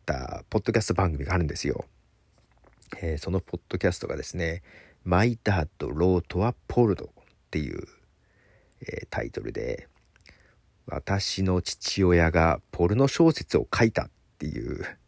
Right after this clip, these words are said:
訳すと、ポッドキャストなんですね。で、ワールドツアーをするほど人気なんですけども、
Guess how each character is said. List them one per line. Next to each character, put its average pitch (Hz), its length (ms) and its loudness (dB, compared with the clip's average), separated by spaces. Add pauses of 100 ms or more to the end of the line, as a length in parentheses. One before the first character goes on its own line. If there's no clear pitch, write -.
(220)
訳 - 240 -2
す - 160 -10
と、 - 160 -6 (920)
ポ 92 100 0
ッ - 60 0
ド 90 80 0
キ 87 80 4
ャ - 20 6
ス - 60 -6
ト - 80 -2
な 69 60 -2
ん - 20 -6
で - 80 -6
す - 100 -6
ね。 131 220 0 (540)
で、 - 80 -8
ワ 92 180 4
ー 98 40 4
ル 98 60 0
ド 98 100 4
ツ - 200 -2
ア 92 40 6
ー - 20 6
を 80 60 2
す - 120 -4
る 90 60 0
ほ 90 80 2
ど 85 80 0
人 87 200 0
気 90 100 -4
な 90 120 2
ん 82 40 -2
で - 60 -6
す - 80 -12
け - 80 -8
ど 80 80 -6
も、 73 400 -2